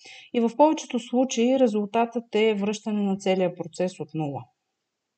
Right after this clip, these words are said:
Някои по-конкретни причини, които могат да провокират, а, тези периоди, а,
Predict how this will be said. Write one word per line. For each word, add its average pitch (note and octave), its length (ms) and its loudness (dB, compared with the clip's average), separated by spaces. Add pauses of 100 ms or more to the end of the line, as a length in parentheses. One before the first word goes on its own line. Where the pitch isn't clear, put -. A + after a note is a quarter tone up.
(420)
Някои A3+ 320 0
по-конкретни A3+ 680 0
причини, G3 520 -4
които G#3 280 -2
могат F#3+ 300 0
да F3+ 120 -6
провокират, F3 680 -2 (640)
а, F3+ 380 -2 (320)
тези G3 280 2 (140)
периоди, F3 840 2 (420)
а, A3 420 -2